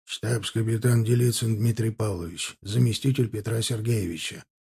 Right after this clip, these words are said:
пробасил невысокий крепыш, пожимая Тимофею руку. «Поручик Назимов Александр», произнес, улыбаясь, смуглый, худощавый, с восточными чертами лица офицер. «Командир первого взвода». «Тут еще двух взводных нет.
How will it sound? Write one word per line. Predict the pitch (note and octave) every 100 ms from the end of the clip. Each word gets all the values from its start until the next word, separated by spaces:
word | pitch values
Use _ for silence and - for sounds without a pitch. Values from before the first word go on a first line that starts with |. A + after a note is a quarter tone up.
| _ -
пробасил | G3 F#3 - F#3 D#3+
невысокий | A#2 G#2+ G#2+ G2+
крепыш, | - F2+ - E3 -
пожимая | D3 D3+ F#3+ G#3+ E3+
Тимофею | C#3+ B2+ - B2+ B2 A#2+
руку. | A2+ G2 - F2 - _ _ _ _ _ _ _
«Поручик | - F#2+ G2+ D3+ E3+ -
Назимов | G#3+ A3 C#3+ D#3+ E3 D#3+
Александр», | D#3+ C#3 - C3 C3+ C3 - _ _ _ _
произнес, | A#2+ C#3 D#3 A3+ -
улыбаясь, | G#2+ G#2+ D3+ D#3 C#3
смуглый, | - C3+ F#3 E3 E3
худощавый, | - G2 F2 - - D#3+ D#3+ D3
с |
восточными | C3+ C3+ - F#3 - D3+
чертами | C#3 C#3 B2 C#3+ C#3
лица | B2+ A#2 - A#2
офицер. | A2 A#2 - G#2 F#2+ _ _
«Командир | - D#3 D#3+ D3 E3 D#3+ D3+
первого | D#3 D3+ D3 C#3+ C#3+
взвода». | B2+ B2 C#3 C#3 C3+ C3 - _ _ _ _ -
«Тут | F#3+ D#3+
еще | D#3+ C#3 - D3
двух | B2 F3 B2+
взводных | F#2+ G#2 F3 A#2 G#2 F#2
нет. | B2+ D3+ D3